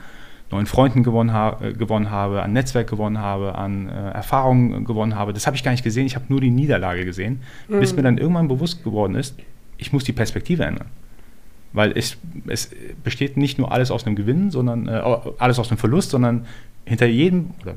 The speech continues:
Speaker 1: meistens denke ich mal, hinter jedem Verlust ist auch ein Gewinn dabei. Also das Thema Perspektive kam mit diesem schwarzen Punkt für mich
Speaker 2: Ja.
Speaker 1: extrem schön zum Vorschein.
Speaker 2: Genau.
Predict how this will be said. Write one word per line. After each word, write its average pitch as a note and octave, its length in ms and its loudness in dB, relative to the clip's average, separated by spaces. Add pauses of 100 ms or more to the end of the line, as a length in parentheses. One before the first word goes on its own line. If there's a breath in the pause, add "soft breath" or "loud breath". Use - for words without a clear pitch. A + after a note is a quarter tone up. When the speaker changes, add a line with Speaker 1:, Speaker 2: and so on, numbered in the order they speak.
Speaker 1:
meistens A#2 400 -4
denke B2+ 180 -6
ich B2+ 120 -6
mal, C3 80 0
hinter A2+ 160 0
jedem A#2 160 2
Verlust B2+ 260 0
ist A2 140 -2
auch - 120 -4
ein G#2+ 40 0
Gewinn A2+ 220 2
dabei. - 260 -2
Also G2 240 -2 (240 loud breath)
das - 120 -6
Thema B2+ 200 6
Perspektive B2+ 580 4
kam C3 220 0
mit B2+ 120 2
diesem A#2 160 0
schwarzen B2 440 2
Punkt C3+ 320 -2 (560 soft breath)
für - 140 0
mich G#2+ 160 4
Speaker 2:
Ja. - 80 -2
Speaker 1:
extrem C3 380 4
schön A#2+ 240 2
zum A2+ 140 -2
Vorschein. F#2 400 -2 (720)
Speaker 2:
Genau. G3 360 -2